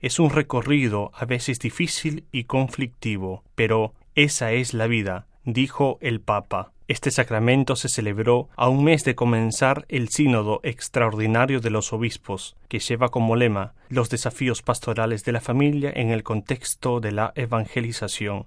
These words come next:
que se realizará desde el cinco al diecinueve de octubre en la Ciudad del Vaticano. En la fiesta de la exaltación de la cruz, el sucesor de Pedro exhortó a los nuevos esposos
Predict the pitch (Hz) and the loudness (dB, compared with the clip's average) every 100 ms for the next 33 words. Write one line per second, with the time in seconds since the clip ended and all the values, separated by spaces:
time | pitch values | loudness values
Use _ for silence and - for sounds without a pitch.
0 | - 120 - 113 120 117 117 113 120 117 | -8 -8 -4 -4 0 2 2 0 0 2
1 | 123 139 - - 127 127 123 113 113 160 | 2 0 -12 -10 -2 -2 0 -2 -2 0
2 | 165 147 139 127 123 120 120 113 117 123 | 0 0 -2 0 -2 -2 0 0 0 0
3 | 113 - - 135 120 107 104 - 110 113 | -2 -4 -2 0 2 2 0 -4 -2 -2
4 | 117 104 104 98 104 101 92 - - - | -2 -2 -2 -2 -4 -2 -4 -10 -18 -20
5 | _ _ _ 127 117 - 143 147 - 123 | _ _ _ 2 2 2 2 2 2 0
6 | 113 110 104 - 104 - 98 - 120 123 | 0 -2 -4 -4 -4 -6 -6 0 0 2
7 | 110 101 120 123 - - - - 131 127 | 0 -2 -4 -4 -6 -16 -20 -4 -2 0
8 | - 127 120 - 143 135 117 113 101 98 | -2 -2 -2 2 2 2 -2 -2 -4 -4
9 | 107 - - 156 123 - 135 120 - 131 | -8 -12 -4 -2 -2 -2 -2 -2 2 2
10 | 92 - 135 123 104 131 120 117 117 - | 0 -2 0 0 2 2 2 -2 -6 -4
11 | 139 - - - - | -4 -4 -8 -12 -16